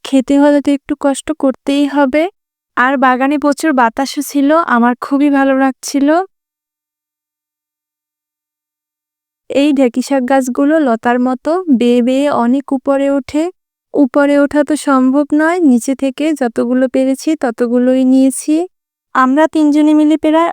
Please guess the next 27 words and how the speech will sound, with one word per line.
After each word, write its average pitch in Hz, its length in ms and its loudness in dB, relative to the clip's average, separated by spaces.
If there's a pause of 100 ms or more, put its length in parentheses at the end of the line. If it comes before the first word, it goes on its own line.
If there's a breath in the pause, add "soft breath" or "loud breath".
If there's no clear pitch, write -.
অনেকগুলো 254 480 0
শাকই 294 400 0
তুলেছি। 294 480 2 (1600)
আর 269 260 2
এই 285 180 0
হচ্ছে 285 420 -2
ঢেঁকি 233 300 0
শাক 247 220 -2
গাছের 254 420 -2
পাতা। 269 340 0 (120)
এই 254 220 0
পাতাগুলো 277 500 0 (140)
একসময় 285 600 0
ছোট - 220 -4 (120)
ছোট 254 180 -6 (100)
ছিল, 269 260 -2 (360 soft breath)
আর 233 160 -2
এই 233 120 0
ছোট 247 300 -2
ছোট 262 240 -4
শাকগুলোই 277 720 -2
এখন 269 400 -2
বড় 233 260 2
বড় 240 180 2 (120)
পাতা 247 300 -4
হয়ে 277 300 0
গেছে। 285 360 -2